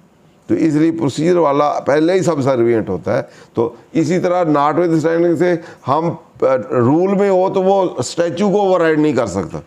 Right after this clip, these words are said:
even though the word overriding हो, लेकिन वो किसी situation में भी जो lower authority है, जो subservient ही है, वो parent authority को notwithstanding लगा के उसको parent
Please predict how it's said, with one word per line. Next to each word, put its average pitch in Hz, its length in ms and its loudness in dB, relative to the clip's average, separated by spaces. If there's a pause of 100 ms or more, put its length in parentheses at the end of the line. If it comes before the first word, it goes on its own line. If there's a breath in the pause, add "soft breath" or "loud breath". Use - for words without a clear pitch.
even 135 220 2
though 175 260 0
the 139 140 2
word 143 200 2
overriding 113 480 2
हो, 117 260 0 (260 loud breath)
लेकिन 147 200 0
वो 165 160 2
किसी 170 320 -2
situation 135 420 0
में 123 260 2
भी 156 220 0 (260 loud breath)
जो 135 120 2
lower 151 260 2
authority 135 500 0
है, 135 160 2
जो 147 80 2
subservient 131 680 0
ही 107 140 0
है, 143 240 0 (220 loud breath)
वो 156 100 2
parent 180 460 0
authority 165 400 0
को 180 260 0
notwithstanding 160 760 0
लगा 131 300 2
के 127 140 0
उसको 170 340 0
parent 170 400 0